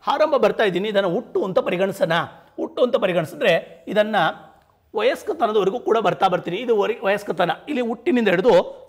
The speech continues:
ಸಾವು, ಹುಟ್ಟು, ಸಾವು ಅಂತ ಹೇಳ್ತಾ ಬರ್ತೀವಿ. ನಮ್ಮ ಜೀವನದ ಅವಧಿ ಇಲ್ಲಿಂದ ಇಲ್ಲಿವರೆಗೆ ಸಾಗ್ತಾ ಬರ್ತದೆ. ಹುಟ್ಟಿನಿಂದ ಹಿಡಿದು ಸಾವಿನವರೆಗೆ ಇದನ್ನು ನಾವು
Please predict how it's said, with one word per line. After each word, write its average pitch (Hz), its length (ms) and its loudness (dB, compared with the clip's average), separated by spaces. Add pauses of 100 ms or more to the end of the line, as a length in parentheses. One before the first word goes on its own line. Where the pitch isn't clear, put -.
ಸಾವು, 175 520 4 (460)
ಹುಟ್ಟು, - 680 -2 (260)
ಸಾವು 202 380 0
ಅಂತ 175 120 -8
ಹೇಳ್ತಾ 196 220 0
ಬರ್ತೀವಿ. 170 420 -2
ನಮ್ಮ 202 200 -4
ಜೀವನದ 208 280 -2
ಅವಧಿ 190 440 0 (280)
ಇಲ್ಲಿಂದ 226 240 -4
ಇಲ್ಲಿವರೆಗೆ 202 380 -2
ಸಾಗ್ತಾ 190 320 0
ಬರ್ತದೆ. 190 300 -2
ಹುಟ್ಟಿನಿಂದ 196 480 -4
ಹಿಡಿದು 196 560 0 (180)
ಸಾವಿನವರೆಗೆ 175 800 0 (640)
ಇದನ್ನು 247 280 -2
ನಾವು 190 340 0